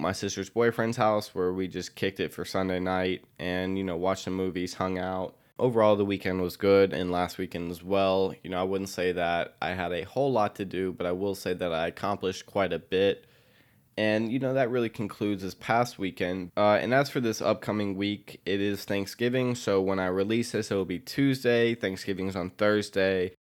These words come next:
For Thanksgiving, you know, we're not doing anything special. We're staying in town. It should be my family hanging out at the house, have a nice little dinner, and then my sister's boyfriend's house. And we're going over there, so I'm gonna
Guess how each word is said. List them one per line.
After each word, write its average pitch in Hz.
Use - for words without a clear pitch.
For 127
Thanksgiving, 110
you 110
know, 101
we're 104
not 101
doing 98
anything 90
special. 90
We're 87
staying 87
in 85
town. 98
It 85
should -
be 87
my 85
family 101
hanging 98
out 87
at 87
the -
house, 95
have 87
a 92
nice 104
little 98
dinner, 90
and 87
then 87
my 85
sister's 98
boyfriend's 120
house. 113
And -
we're 135
going 147
over 117
there, 107
so -
I'm 110
gonna 101